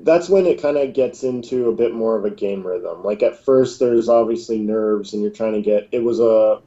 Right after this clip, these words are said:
probably a good minute or so before I faced a puck, and, um, that's when it just felt more like, this is a hockey game. You can soak it in of, like, the experience.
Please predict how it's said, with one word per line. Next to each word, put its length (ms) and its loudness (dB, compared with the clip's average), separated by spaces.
probably 720 0
a 220 -6
good 520 -2
minute 420 4
or 140 2
so 400 4
before 460 2
I 60 2
faced 400 -2
a 40 -8
puck, 500 -4
and, 500 -4
um, 600 0
that's 360 0
when 140 4
it 100 4
just 260 -2
felt 320 4
more 180 2
like, 300 0
this 220 -2
is 60 -12
a 60 -6
hockey 340 -6
game. 380 -6
You 60 -12
can 140 -14
soak 380 0
it 80 2
in 160 2
of, 180 0
like, 220 0
the 120 -2
experience. 1040 0